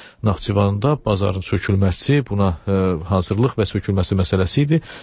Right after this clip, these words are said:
Sonuncu bizdə olan məlumat o idi ki, dünən gecə saat on ikidən sonra, yəni bugünə keçən gecə, e, Naxçıvanda yerli icra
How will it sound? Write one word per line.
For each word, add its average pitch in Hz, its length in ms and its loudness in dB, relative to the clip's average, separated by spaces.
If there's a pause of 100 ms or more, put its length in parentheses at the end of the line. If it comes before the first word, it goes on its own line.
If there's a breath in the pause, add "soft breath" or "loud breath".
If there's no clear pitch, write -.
Sonuncu 117 400 0
bizdə 107 260 0
olan 104 220 2
məlumat 104 340 0
o 110 80 2
idi 104 160 -2
ki, 151 240 0 (140)
dünən 101 400 0
gecə 101 240 0
saat 101 340 0
on 104 160 2
ikidən 98 260 0
sonra, 92 340 0 (180)
yəni 90 260 0
bugünə 98 260 0
keçən 92 380 -2
gecə, 139 240 2 (800 loud breath)
e, 104 140 4
Naxçıvanda 107 680 0
yerli 113 320 0
icra 107 240 0